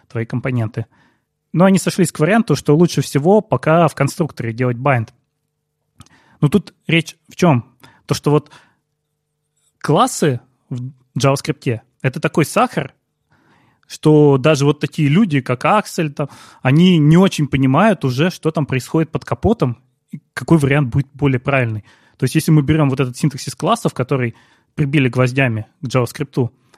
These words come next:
то получается у него функции, они уходят в прототип, а поля, они уходят в экземпляр. И чем плох вариант, когда мы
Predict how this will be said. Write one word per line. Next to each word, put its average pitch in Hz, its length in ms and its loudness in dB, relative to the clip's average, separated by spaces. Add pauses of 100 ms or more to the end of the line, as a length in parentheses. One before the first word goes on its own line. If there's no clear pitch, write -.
(180)
то 135 240 2
получается 143 720 0
у 131 80 0
него 147 500 2 (240)
функции, 170 560 0 (200)
они 143 220 4
уходят 190 420 2
в - 60 -20
прототип, - 580 -4 (420)
а 139 80 -2
поля, 151 500 0 (100)
они 135 240 0
уходят 175 420 0
в - 60 -6
экземпляр. 156 560 -4 (580)
И 139 140 -2
чем 165 200 0
плох 165 280 0
вариант, 139 380 0
когда 131 280 -2
мы 127 240 -2